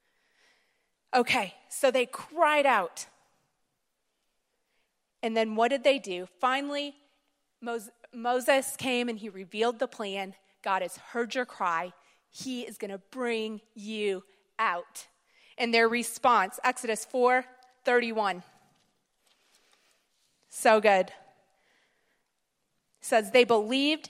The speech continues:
and when they heard that the Lord was concerned about them and had seen their misery, they bowed down and worshiped."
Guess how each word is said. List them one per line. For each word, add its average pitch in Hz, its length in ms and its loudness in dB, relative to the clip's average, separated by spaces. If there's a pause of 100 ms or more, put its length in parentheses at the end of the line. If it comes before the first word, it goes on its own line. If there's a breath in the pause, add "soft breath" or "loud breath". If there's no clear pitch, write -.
and 233 160 -4
when 226 120 0
they 208 160 4
heard 320 420 4
that 254 140 0
the 214 100 0
Lord 254 340 6
was 240 160 -6
concerned 285 640 0
about 294 320 4
them 226 200 2
and 208 80 -4
had 226 160 -6
seen 285 400 -6
their 311 180 2
misery, 214 640 -4 (240 loud breath)
they 240 340 4
bowed 247 520 -4
down 214 420 -4 (420 soft breath)
and 208 360 -10 (420)
worshiped." - 640 -6